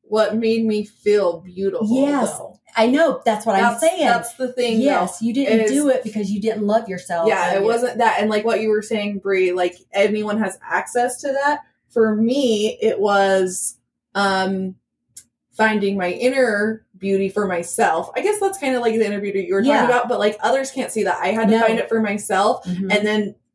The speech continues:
Speaker 1: I presented myself differently. Um, and I,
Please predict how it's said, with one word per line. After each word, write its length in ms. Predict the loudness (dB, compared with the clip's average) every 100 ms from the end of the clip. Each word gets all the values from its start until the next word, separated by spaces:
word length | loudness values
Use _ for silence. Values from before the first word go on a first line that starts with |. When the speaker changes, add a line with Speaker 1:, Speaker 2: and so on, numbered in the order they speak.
| _ _ -2
Speaker 1:
I 120 | 0
presented 560 | 0 0 0 0 -2 -2
myself 540 | -2 -2 0 -2 0
differently. 680 | -4 -4 -6 -2 -2 -2 -4 _ _ _
Um, 500 | -2 0 0 -4 -6 -14 _ _ _
and 360 | -2 2 2 0 -2
I, 520 | 0 2 2 0